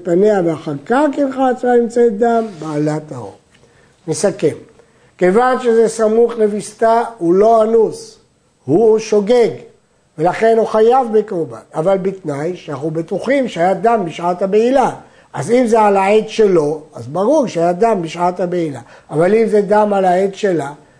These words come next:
אז אולי הדם בא כי היא ראתה רגע אחרי הבעילה. אז צריך שנהיה ודאים שהדם היה בשעת הבעילה.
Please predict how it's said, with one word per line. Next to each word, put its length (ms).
אז 160
אולי 400
הדם 560
בא 300
כי 120
היא 140
ראתה 400
רגע 400
אחרי 260
הבעילה. 500
אז 140
צריך 220
שנהיה 420
ודאים 600
שהדם 560
היה 260
בשעת 440
הבעילה. 600